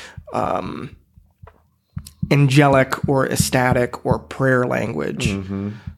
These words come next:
Speaker 1: Um, and so I feel from, at least from that passage, I think the, I think a clear understanding of it is that they're not speaking in that kind of language.
Speaker 2: No, it's a,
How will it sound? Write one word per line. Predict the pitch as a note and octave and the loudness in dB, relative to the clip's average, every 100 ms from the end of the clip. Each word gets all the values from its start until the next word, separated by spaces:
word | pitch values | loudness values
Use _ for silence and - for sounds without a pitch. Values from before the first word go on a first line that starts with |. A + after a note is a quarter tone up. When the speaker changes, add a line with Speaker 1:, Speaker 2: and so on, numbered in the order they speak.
| _ | _
Speaker 1:
Um, | C#3+ B2+ - - - - _ _ _ _ _ - | -6 -4 -4 -8 -12 -18 _ _ _ _ _ 0
and | C#3+ | 0
so | D3 B2+ - - - | 2 -2 -4 -6 2
I | E3+ | 2
feel | E3+ D3+ | 4 2
from, | C3+ C3+ | 2 -4
at | C3 | 0
least | D3 D3 - | 2 2 0
from | C3 C#3 | -2 0
that | C#3+ C#3 - _ _ _ | 2 0 -4 _ _ _
passage, | - F3 D3+ - C#3+ C3 | -4 0 0 0 -2 -2
I | C3 | -4
think | B2 C3+ - - | -4 -8 -8 -10
the, | C#3 C2+ - _ _ - - _ - - _ _ _ _ _ _ _ _ _ - | -8 -8 -12 _ _ -20 -20 _ -20 -20 _ _ _ _ _ _ _ _ _ -2
I | D3 | 2
think | C#3+ C3 | 2 0
a | |
clear | - - D#3 D3+ C#3+ | -8 0 4 6 6
understanding | C3+ B2 C#3+ C3 B2+ | 4 -2 -2 -2 -2
of | B2 | -4
it | - | -6
is | - | -6
that | - | -6
they're | C3 | -4
not | B2 B2+ - - | -2 -2 -4 -12
speaking | - D3 C#3 C3+ | -2 0 0 0
in | C3+ | 2
that | C3+ C3 | 0 0
kind | C#3+ C#3 | 0 0
of | C#3 | 0
language. | C#3+ C#3+ D3 D#3 - - | 0 0 -2 -4 -12 -6
Speaker 2:
No, | B2 A2+ F2+ | 0 0 -2
it's | - | -4
a, | F2+ | -4